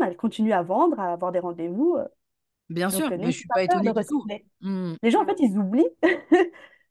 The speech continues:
Speaker 2: Non, et
Speaker 1: Ils
Speaker 2: puis surtout
Speaker 1: consomment tellement de contenu, euh.
Speaker 2: c'est ça, ils consomment déjà beaucoup de contenu et puis il faut partir du principe, c'est exactement comme sur les réseaux sociaux. Tout le monde n'a pas vu votre email, tout le monde n'a pas vu votre post, tout le monde n'a pas vu. Donc effectivement, recyclage, euh, nous, là, l'exemple que je donnais,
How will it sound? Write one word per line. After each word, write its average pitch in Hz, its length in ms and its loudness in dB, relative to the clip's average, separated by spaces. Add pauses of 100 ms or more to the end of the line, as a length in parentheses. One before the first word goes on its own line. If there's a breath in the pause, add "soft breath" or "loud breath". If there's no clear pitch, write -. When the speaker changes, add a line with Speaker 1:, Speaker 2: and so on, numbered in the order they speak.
(800)
Speaker 2:
Non, 269 200 0
et 170 60 -2
Speaker 1:
Ils 240 80 -2
Speaker 2:
puis - 80 0
surtout 269 140 6
Speaker 1:
consomment 381 320 -6
tellement 311 120 2
de - 80 -6
contenu, 311 380 2
euh. 214 100 2 (540)
Speaker 2:
c'est 180 140 -6
ça, 214 180 2
ils - 80 0
consomment 185 440 -2
déjà 175 220 0
beaucoup 180 240 -4
de 196 60 -6
contenu 220 320 -6
et 240 80 0
puis 185 140 -10
il 160 40 -10
faut 185 140 -6
partir 196 320 -4
du 196 80 -6
principe, 240 320 -6
c'est - 140 -6
exactement 190 420 -4
comme 185 160 -6
sur 185 140 -6
les 170 100 -2
réseaux 180 180 -4
sociaux. 254 320 -6
Tout 214 220 -4
le 190 60 2
monde 254 180 2
n'a 208 160 2
pas 180 140 -2
vu 220 140 -2
votre 175 280 -4
email, 175 260 -2
tout 196 140 -8
le 180 60 -4
monde 202 180 -2
n'a 196 100 2
pas 165 140 -4
vu 180 140 -4
votre 160 260 -6
post, 165 420 -6
tout 180 120 -12
le 170 40 -6
monde 190 160 -4
n'a 185 120 -4
pas 160 120 -6
vu. 151 140 -8 (440 soft breath)
Donc 190 220 -6
effectivement, 190 560 -6
recyclage, 185 760 -2 (400)
euh, 165 180 -2
nous, 180 260 0
là, 175 200 4
l'exemple 160 500 -2
que 185 120 -4
je 156 100 -6
donnais, 170 320 -2